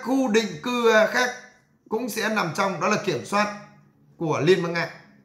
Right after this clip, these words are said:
Đây cũng gọi là chiến thuật nghi binh của lực lượng vũ trang Ukraine. Nghi binh tới mức là phải tăng viện, phải tăng chi viện và tăng số lượng chết chóc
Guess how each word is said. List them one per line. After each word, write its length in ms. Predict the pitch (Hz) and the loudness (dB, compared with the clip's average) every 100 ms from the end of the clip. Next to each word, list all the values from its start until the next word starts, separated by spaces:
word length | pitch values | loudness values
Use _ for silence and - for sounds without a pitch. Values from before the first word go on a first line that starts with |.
| _ _ _ _ _ _ _ _ | _ _ _ _ _ _ _ _
Đây 180 | 247 262 | 4 4
cũng 140 | 262 | 0
gọi 260 | 254 226 170 | 2 2 2
là 320 | 180 180 175 - - - | -2 -2 -2 -6 -18 -20
chiến 260 | - 214 254 | -4 -4 0
thuật 160 | 233 185 - 156 | 0 0 -2 -6
nghi 280 | 190 269 | 0 0
binh 240 | 226 254 214 | 2 -2 -2
của 80 | 185 | -2
lực 120 | 175 | 0
lượng 260 | 185 165 | 0 -2
vũ 60 | 202 | -4
trang 340 | 240 226 208 | 0 0 0
Ukraine. 540 | 226 - 190 220 220 - - - _ _ _ _ _ _ | -4 -2 -2 0 -2 -4 -12 -20 _ _ _ _ _ _
Nghi 200 | 202 254 | 0 2
binh 200 | 254 240 | 2 0
tới 120 | 233 240 | -2 0
mức 120 | 285 - | -2 -2
là 120 | 165 165 | -6 -2
phải 100 | 151 | 0
tăng 300 | 214 214 190 | 2 2 2
viện, 160 | 220 - - - _ _ _ _ _ _ _ | -2 -4 -10 -20 _ _ _ _ _ _ _
phải 120 | - | -8
tăng 220 | 139 220 220 | -2 0 0
chi 140 | - 196 | -4 -2
viện 240 | 170 135 - - _ _ _ _ | -2 -2 -10 -20 _ _ _ _
và 100 | - | -6
tăng 260 | 156 226 226 | 0 0 0
số 160 | - 220 | 2 2
lượng 180 | 247 - | 2 0
chết 140 | 208 | -4
chóc 120 | 233 | -2